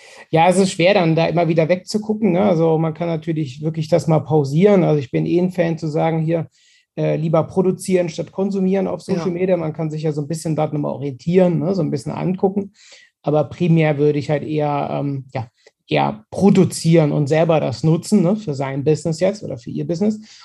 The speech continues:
Speaker 1: und weniger jetzt stundenlang rumzukonsumieren, ne? Das macht einen auch verrückt und, ähm, also verrückt in dem Sinne, dass man sich ablenkt und so weiter, ne?
Speaker 2: Ja.
Speaker 1: Und, ähm, das ist das eine.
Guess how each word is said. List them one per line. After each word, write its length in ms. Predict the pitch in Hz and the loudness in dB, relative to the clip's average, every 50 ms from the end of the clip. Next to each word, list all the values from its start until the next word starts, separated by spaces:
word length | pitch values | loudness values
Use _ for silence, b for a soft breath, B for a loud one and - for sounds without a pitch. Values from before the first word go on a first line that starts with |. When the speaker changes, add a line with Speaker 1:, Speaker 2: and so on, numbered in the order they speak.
| B B | B B
Speaker 1:
und 220 | - 156 156 147 139 | 2 2 2 4 4
weniger 320 | 151 156 160 170 147 160 | 4 4 4 4 4 4
jetzt 160 | 151 151 135 117 | 2 2 0 -2
stundenlang 440 | - 156 160 165 - 143 143 143 | -2 0 0 0 0 -2 -4 -2
rumzukonsumieren, 880 | 123 143 156 156 156 151 120 - 139 127 123 127 117 117 117 120 123 123 | -2 0 0 0 0 -2 -6 -6 -6 -6 -6 -6 -4 -4 -2 -2 -2 0
ne? 220 | 139 160 165 156 | 0 0 -2 -2
Das 160 | 135 147 131 117 | -2 -4 -4 -4
macht 220 | 143 143 117 - | -4 -6 -6 -4
einen 140 | 147 147 143 | -4 -4 -4
auch 140 | 139 131 120 | -4 -6 -6
verrückt 420 | - 151 131 131 185 185 - - | -6 -4 0 0 0 0 0 -8
und, 300 | - - 143 131 127 143 | -6 -6 -6 -6 -6 -6
ähm, 300 | 156 139 139 139 127 - _ B B B B | -4 -4 -4 -4 -6 -8 _ B B B B
also 200 | - 120 127 127 | -4 -4 -4 -2
verrückt 400 | 113 - 170 147 180 190 - 190 | 0 2 4 4 4 4 4 4
in 80 | 170 | 2
dem 160 | 143 175 185 175 | 4 4 4 4
Sinne, 260 | 160 165 165 196 185 | 4 4 4 4 4
dass 160 | 165 160 156 | 4 2 0
man 140 | 160 156 156 | 0 -2 -2
sich 200 | 151 147 131 - | -2 -4 -2 -2
ablenkt 480 | 180 170 - 165 156 160 165 156 - | -2 -2 0 -2 0 0 0 -2 -4
und 140 | - - 151 | -4 -6 -4
so 160 | 139 156 143 | -4 -4 -4
weiter, 440 | 135 143 143 143 147 139 156 143 143 | -4 -4 -4 -4 -4 -4 -4 -4 -2
ne? 260 | 143 160 196 214 214 214 b b b b b b b b b b b b | -2 -2 -2 -2 -4 -8 b b b b b b b b b b b b
Speaker 2:
Ja. 200 | 196 180 156 147 | -4 -2 0 0
Speaker 1:
Und, 200 | 139 143 135 117 - | 0 -2 -4 -4 -4
ähm, 480 | 156 147 143 139 143 147 - - - - - _ _ - | -2 -2 -2 0 -2 -2 -4 -6 -12 -20 -20 _ _ -4
das 160 | 175 156 160 | -4 -4 -4
ist 160 | 185 180 - | -4 -4 -2
das 120 | 160 127 | -2 -2
eine. 480 | 139 139 135 147 180 226 254 262 220 214 | -2 -2 0 4 4 4 4 4 2 0